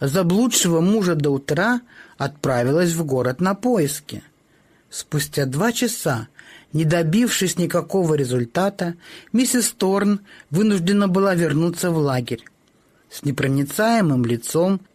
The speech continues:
и стиснутыми губами она направилась к своему фургону. Тут уже настала очередь мистера Блейка. Вероятно, он лучше знал, где вести поиски, ибо через час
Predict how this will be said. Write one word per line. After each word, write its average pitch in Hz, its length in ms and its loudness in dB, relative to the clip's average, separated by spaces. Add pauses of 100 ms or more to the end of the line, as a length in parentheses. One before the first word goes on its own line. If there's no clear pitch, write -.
(320)
и 190 280 2
стиснутыми 156 800 0
губами 160 680 0 (320)
она 165 240 0
направилась 156 640 0
к - 60 -12
своему 147 460 0
фургону. 139 720 -2 (420)
Тут 175 220 0
уже 214 200 2
настала 180 580 0
очередь 160 540 -2
мистера 147 420 -2
Блейка. 131 600 -4 (360)
Вероятно, 202 540 2
он 233 140 2
лучше 214 380 0
знал, 170 440 0 (280)
где 165 220 0
вести 196 320 0
поиски, 160 760 -2 (300)
ибо 135 340 0
через 262 460 2
час - 500 -2